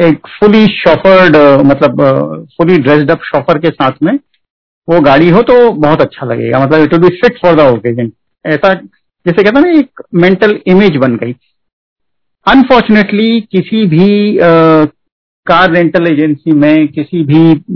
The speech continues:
अ, उसमें हमें Mitsubishi Lancer मिली ही नहीं रेंट करने के लिए।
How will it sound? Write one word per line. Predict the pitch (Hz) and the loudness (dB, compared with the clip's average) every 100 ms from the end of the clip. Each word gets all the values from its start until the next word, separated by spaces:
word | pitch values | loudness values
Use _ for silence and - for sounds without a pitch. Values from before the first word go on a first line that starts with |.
| 151 | 0
अ, | 143 135 135 147 | 2 2 0 -2
उसमें | - 147 - 170 139 180 - _ _ _ - | -2 -4 0 2 2 0 -4 _ _ _ -4
हमें | 185 214 | 0 2
Mitsubishi | 196 208 190 196 214 | 0 0 0 0 0
Lancer | 190 175 202 190 | 0 0 0 2
मिली | 165 147 139 | 2 4 2
ही | 151 | 2
नहीं | 135 131 156 - | 2 -2 -6 -6
रेंट | 147 139 | -4 -4
करने | - 139 131 | -6 -6 -6
के | 127 | -6
लिए। | 127 120 131 | -8 -6 -8